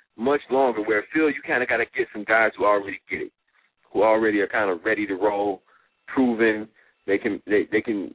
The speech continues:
they, they know the game. Where I think Pop, you can bring in different kind of pieces, and as long as they have the skill set, he can get them on board. And the other thing that Pop is great about is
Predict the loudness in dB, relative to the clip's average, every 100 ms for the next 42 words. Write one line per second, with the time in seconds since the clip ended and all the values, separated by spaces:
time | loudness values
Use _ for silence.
0 | -2 -2 -2 -2 0 2 2 0 0 0
1 | 0 -4 -14 _ _ -4 -2 -4 -4 -2
2 | -2 -2 -8 -10 -2 0 0 0 -2 -6
3 | -4 -2 -2 -2 -4 -2 -4 -4 _ _
4 | 0 2 4 4 2 2 -2 -8 _ -2
5 | -2 -2 -4 -4 -6 _ _ _ _ -8
6 | -8 -8 -4 -2 0 0 0 2 2 2
7 | 0 -6 _ _ -4 0 0 -2 -2 -2
8 | -2 0 -2 -2 -2 0 0 0 0 -2